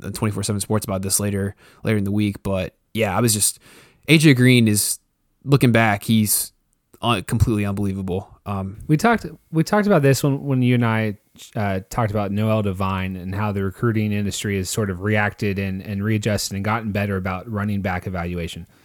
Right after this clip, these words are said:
Speaker 2: What are your thoughts on how the industry does with receivers? Because you go to the Julio and A J Green class and you look at that, and that's, that's great. The classes before that,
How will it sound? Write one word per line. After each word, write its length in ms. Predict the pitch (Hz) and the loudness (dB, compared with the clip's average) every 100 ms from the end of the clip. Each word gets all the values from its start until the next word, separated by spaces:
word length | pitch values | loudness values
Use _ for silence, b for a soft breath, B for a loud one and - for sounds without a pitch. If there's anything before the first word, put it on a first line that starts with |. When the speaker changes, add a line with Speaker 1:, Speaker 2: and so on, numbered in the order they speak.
| b b b b | b b b b
Speaker 2:
What 160 | 117 131 | 2 4
are 20 | |
your 100 | 160 | 6
thoughts 380 | 147 139 120 - | 4 2 2 2
on 120 | 113 | 0
how 220 | 101 104 | 0 0
the 140 | 101 98 | 0 0
industry 460 | 98 92 - 101 | -2 -4 -2 -2
does 440 | 90 95 92 87 - | -2 -2 -2 -4 -6
with 380 | 127 95 90 | -4 -4 -4
receivers? 800 | 90 87 - 120 98 76 76 - _ | -8 -6 -2 0 -2 -4 -14 -16 _
Because 640 | 120 104 120 113 107 98 - b b b b | -8 -2 0 2 0 -2 -8 b b b b
you 100 | 113 | 4
go 100 | 135 | 6
to 60 | 156 | 6
the 120 | 131 | 6
Julio 360 | 131 139 127 | 6 8 6
and 100 | 117 | 4
A 100 | 110 | 2
J 180 | 104 104 | 2 0
Green 260 | 95 101 98 | -2 -2 -4
class 540 | - 90 87 - - | -4 -4 -4 -6 -8
and 140 | 104 101 | -6 -4
you 80 | |
look 140 | 107 110 | 0 0
at 60 | |
that, 260 | 104 90 90 | 0 -2 -4
and 100 | 98 | -6
that's, 220 | 95 - - - | -6 -6 -12 -14
that's 200 | 95 - | -12 -10
great. 360 | 92 85 80 b b b b | -6 -6 -8 b b b b
The 100 | b | b
classes 400 | 117 131 151 202 | -2 2 2 2
before 440 | 147 131 - 143 170 | 2 0 2 4 6
that, 400 | 117 107 104 | 4 2 -4